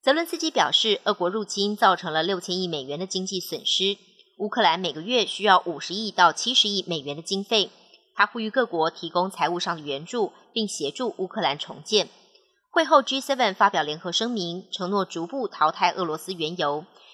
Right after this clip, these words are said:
也批评普廷的侵略行为让俄国蒙羞。同时，美国祭出新一波制裁，禁止广告商在俄国三家电视台投放广告，并禁止向俄国企业与个人提供会计及信托等服务。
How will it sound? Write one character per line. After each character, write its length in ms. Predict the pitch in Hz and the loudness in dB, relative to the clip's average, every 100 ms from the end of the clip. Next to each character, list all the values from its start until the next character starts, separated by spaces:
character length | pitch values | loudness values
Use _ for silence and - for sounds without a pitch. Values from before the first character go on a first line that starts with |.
| _ | _
也 120 | 190 | -6
批 160 | - 226 | -4 -4
评 280 | - 175 196 | -4 -6 -4
普 180 | 175 | -6
廷 160 | 165 156 | -8 0
的 140 | 175 | 0
侵 160 | 226 208 | 0 0
略 120 | 208 | 0
行 240 | 180 160 202 | -2 -6 -2
为 280 | 175 170 190 | 0 0 2
让 160 | 185 160 | 2 2
俄 100 | 185 | -6
国 160 | 156 147 | -4 -6
蒙 240 | 151 143 | -6 -8
羞。 320 | - 208 226 - _ _ _ _ - | -2 0 0 -4 _ _ _ _ -2
同 140 | 302 | 0
时， 200 | 302 302 | 0 0
美 140 | 302 185 | 0 0
国 240 | 165 175 | 2 2
祭 180 | 185 220 | 2 -4
出 180 | 214 208 | -2 -4
新 200 | - 202 | -2 0
一 20 | |
波 180 | 196 196 | 2 0
制 200 | 262 233 | -2 -4
裁， 380 | 185 147 151 - _ | 0 2 2 -6 _
禁 160 | 226 202 | -4 -2
止 120 | 175 | 0
广 160 | 165 143 | 0 4
告 140 | 180 | 2
商 260 | - 175 190 | 4 2 4
在 180 | 196 | 2
俄 140 | - 190 | 2 -2
国 220 | 170 156 | -2 -2
三 240 | 160 196 | -2 -2
家 160 | 196 190 | 2 2
电 180 | 277 254 | 2 0
视 140 | 247 | 0
台 240 | - 147 156 | -2 -4 -4
投 220 | - 147 | -4 0
放 200 | 185 160 | 0 2
广 200 | 165 120 - | 0 0 4
告， 240 | 190 151 - - _ _ | 4 4 -6 -20 _ _
并 160 | 311 277 | -4 -4
禁 180 | 311 277 | -4 -4
止 200 | 170 147 | -4 0
向 180 | 180 - | 0 2
俄 80 | 180 | -2
国 160 | 151 | -2
企 240 | 156 233 214 | -6 -4 2
业 200 | 202 - | 4 2
与 100 | 175 | -4
个 220 | - 311 | -4 -2
人 240 | 247 156 160 | 0 -2 -4
提 120 | - | -2
供 160 | - 175 | -2 0
会 220 | - 175 | 0 -2
计 160 | 170 | -4
及 220 | 156 147 147 | -10 -10 -10
信 240 | - 180 | -8 -8
托 180 | - 160 | -4 -4
等 160 | 147 | -6
服 160 | 131 147 | -8 -8
务。 300 | 156 180 | -2 -2